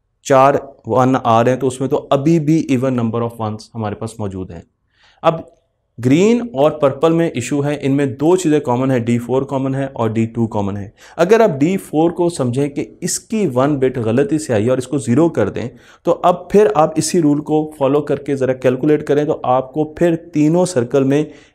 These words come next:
even number of bits नहीं मिलेंगी। लेकिन अगर आप डी टू को वन की बजाय ज़ीरो कर देंगे, तो फिर आपका रूल जो कहता है कि एक सर्कल में even number of bits होने, वो बिल्कुल अप्लाई कर जाएगा और आपको फ़ौरन पता लग जाएगा कि डी टू वो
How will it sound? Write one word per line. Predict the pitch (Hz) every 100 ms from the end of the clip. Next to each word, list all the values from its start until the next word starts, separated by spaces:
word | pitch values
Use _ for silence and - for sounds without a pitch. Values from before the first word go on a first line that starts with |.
| 151
even | 156 170 156
number | 143 143
of | 139 123
bits | 123 127
नहीं | 123
मिलेंगी। | 101 87 87 - - _ _ _ _ 160
लेकिन | 185 233 226 160
अगर | 170 196 -
आप | 151 143 117
डी | 131 147
टू | 139 175 208
को | - 120 117 117
वन | 120 151
की | 156 151
बजाय | 131 127 120
ज़ीरो | 110 120 175
कर | 170 123
देंगे, | 110 113 139
तो | 147 156 151 -
फिर | 175 170 -
आपका | 127 127 - 135
रूल | 123 123 143 151 - _ -
जो | 123 135
कहता | 135 123 117 143
है | 135 135
कि | 143 139
एक | 147 147
सर्कल | - 120 - 127
में | 135 139
even | 143 135 139
number | 123 123
of | 117
bits | 117 -
होने, | 123
वो | 123 127 127 - _ -
बिल्कुल | 120 123 123 139
अप्लाई | 113 113 120 139
कर | 156
जाएगा | 143 151 156 170
और | 151 147
आपको | 151 165
फ़ौरन | - 180 190
पता | 170 156
लग | 151
जाएगा | 160 165
कि | 165 156
डी | 117 156 233
टू | 240 233
वो | 214